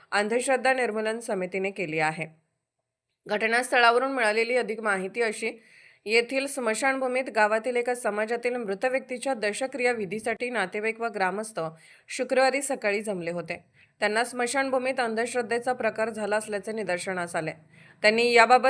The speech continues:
तातडीने गावातील काही लोकांना याची माहिती दिली.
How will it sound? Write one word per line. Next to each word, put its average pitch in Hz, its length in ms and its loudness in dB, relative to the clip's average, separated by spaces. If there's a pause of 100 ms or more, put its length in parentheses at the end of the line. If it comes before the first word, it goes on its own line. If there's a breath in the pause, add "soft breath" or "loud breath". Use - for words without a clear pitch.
तातडीने 247 520 4
गावातील 226 480 2
काही 247 400 0
लोकांना 233 380 0
याची 220 280 -2
माहिती 196 380 -4
दिली. 220 240 -2